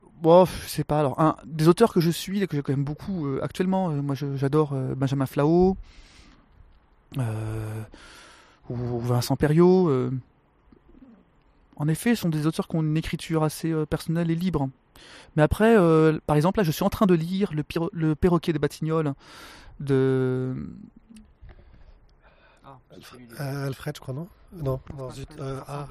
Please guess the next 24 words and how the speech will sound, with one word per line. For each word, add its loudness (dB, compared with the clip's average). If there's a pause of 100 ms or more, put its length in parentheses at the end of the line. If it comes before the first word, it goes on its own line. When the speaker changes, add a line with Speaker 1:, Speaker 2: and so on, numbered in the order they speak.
(100)
Speaker 2:
ouais, -2
ça -4
ressemble, -2
voilà, 4
c'est -6
pour -4
ça. -6
Speaker 1:
Barthélemy ? -16 (280)
Non. -6 (240)
Speaker 2:
Non, -8 (120)
je -14
sais -16
plus. -12 (360)
Speaker 1:
Euh, -18 (1000)
Speaker 2:
Si, -16
tous -18
les -20
prénoms. -16
Speaker 1:
Stanislas. -14
Speaker 2:
Stanislas. -10 (100)
Speaker 1:
Voilà. -6 (300)
Euh, 0
le, 6
le, 4